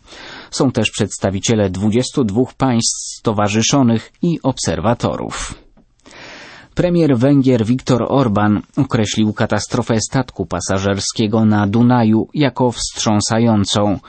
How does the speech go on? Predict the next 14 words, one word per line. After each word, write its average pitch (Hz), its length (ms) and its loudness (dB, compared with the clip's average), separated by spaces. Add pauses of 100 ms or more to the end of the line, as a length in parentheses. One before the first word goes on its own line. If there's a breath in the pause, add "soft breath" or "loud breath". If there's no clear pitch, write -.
(360 loud breath)
Szef 110 240 0
węgierskiego 104 840 0
rządu 117 380 2
zlecił 117 440 0
wnikliwe 117 720 2
śledztwo - 640 -4
w - 100 -18
tej 95 160 -2 (100)
sprawie. 107 500 0 (520 loud breath)
Zginęło 127 520 2
co 139 200 0
najmniej 135 520 4
siedem 113 480 2
osób. 117 480 -2